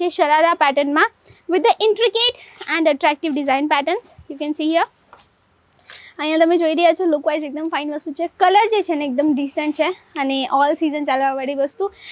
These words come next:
દરેક પ્રકારના કસ્ટમરને ગમશે. અને આની સાથે જે છે ને અહીંયા pair કરવામાં આવી છે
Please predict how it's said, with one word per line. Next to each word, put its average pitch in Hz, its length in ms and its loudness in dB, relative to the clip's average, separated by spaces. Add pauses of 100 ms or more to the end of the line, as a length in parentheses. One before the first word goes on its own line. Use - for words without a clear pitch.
(180)
દરેક 466 260 2
પ્રકારના 294 460 0
કસ્ટમરને 262 400 -6
ગમશે. 233 340 -8 (380)
અને 294 220 -4
આની 294 420 0
સાથે 320 260 2
જે 320 60 0
છે 320 200 2
ને 339 120 -2 (360)
અહીંયા 349 380 4
pair 311 160 6 (100)
કરવામાં 349 380 0
આવી 285 260 -6
છે 294 120 -2